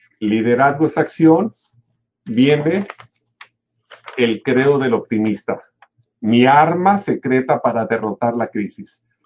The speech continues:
Pero si tú me ayudas a compartir esta transmisión con tus amigos y con tus contactos,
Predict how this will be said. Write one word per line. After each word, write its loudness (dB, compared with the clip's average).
Pero 4
si -2
tú 6
me 6
ayudas 4
a -2
compartir -2
esta -2
transmisión -2
con 0
tus -4
amigos -4
y -10
con -4
tus -12
contactos, -2